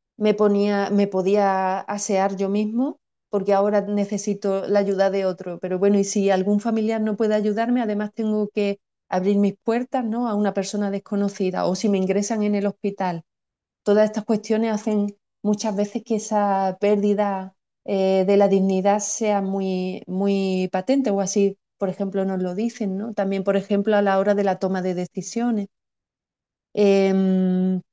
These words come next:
otra pérdida muy importante es a nivel de imagen corporal. Eh, el proceso de enfermedad en sí normalmente, pues, lleva a lo mejor, eh, alteraciones en el sueño,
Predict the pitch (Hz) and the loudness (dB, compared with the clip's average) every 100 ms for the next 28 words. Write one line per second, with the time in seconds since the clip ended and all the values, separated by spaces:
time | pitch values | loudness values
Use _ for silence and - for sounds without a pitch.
0 | _ _ _ _ _ _ _ _ - 208 | _ _ _ _ _ _ _ _ 0 0
1 | 208 208 220 220 214 202 202 214 208 208 | 2 2 2 2 2 4 4 2 2 0
2 | 202 214 220 226 226 214 202 214 220 214 | 0 -4 -4 -4 -4 0 0 0 0 -2
3 | 202 208 202 196 190 180 202 269 247 208 | -2 -6 -4 -6 -4 -4 -2 -2 -4 -8
4 | - _ _ _ - 196 190 190 185 185 | -12 _ _ _ -2 2 4 4 4 2
5 | 185 180 185 196 196 202 - - 208 208 | 2 0 0 -2 0 -2 -4 -2 0 2
6 | 208 214 202 208 208 202 - 226 226 214 | 0 0 0 -2 -2 -4 -4 -6 -4 -2
7 | 202 190 185 196 - - 202 202 190 190 | -2 -2 -4 -6 -8 -2 -2 0 -2 -2
8 | 190 190 - 190 190 185 - _ _ - | -2 -4 2 4 4 0 -8 _ _ -4
9 | 202 190 185 196 190 185 196 190 185 175 | 0 2 2 0 -2 -2 -4 -2 -2 -2
10 | 165 - 214 254 247 226 220 220 214 | -6 -4 0 4 4 2 0 -4 -6